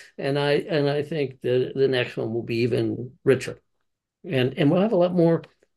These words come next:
information to share about what treatment feels like, what it looks like, how we're doing it. And, and, and I think that's gonna be a, one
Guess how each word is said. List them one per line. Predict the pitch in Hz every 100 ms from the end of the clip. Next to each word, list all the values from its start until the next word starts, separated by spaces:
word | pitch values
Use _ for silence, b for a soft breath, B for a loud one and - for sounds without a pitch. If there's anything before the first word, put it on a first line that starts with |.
| _
information | 175 170 160 139 156 180 214
to | 135
share | 123 - 143 135 139 143 139 -
about | 143 143 131 127
what | 139 131 131 156 -
treatment | - 139 139 165 135 -
feels | 135 165 233 -
like, | 107 107
what | 120
it | - 139
looks | 156 147 147
like, | - 123 117
how | 127 131
we're | 160 147
doing | 120 202 240
it. | 110 - -
And, | - 127 123 123 123
and, | 190 123 120
and | 135 127
I |
think | 120 143
that's | 139 127
gonna | 156 127
be | 113 117
a, | 117
one | - 175 190 131 135 135 151 139 131